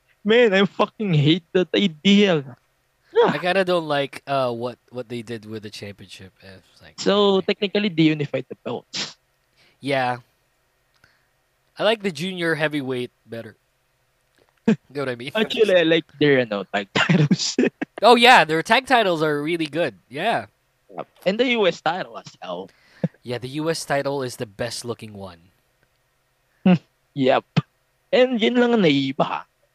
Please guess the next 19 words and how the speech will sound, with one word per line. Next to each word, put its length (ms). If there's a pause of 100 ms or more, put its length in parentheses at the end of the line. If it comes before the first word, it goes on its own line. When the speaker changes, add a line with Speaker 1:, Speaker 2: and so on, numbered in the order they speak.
(380)
Speaker 2:
Oh, 320
that's 240
right. 200
Yeah, 180
that's 200
the, 120 (200)
the, 240
that's 260
the, 200
um, 420 (240)
the 140
one 160
that's 400 (180)
the 160
odd 220
one 240
out, 260
basically. 460 (340)
Speaker 1:
Yep. 180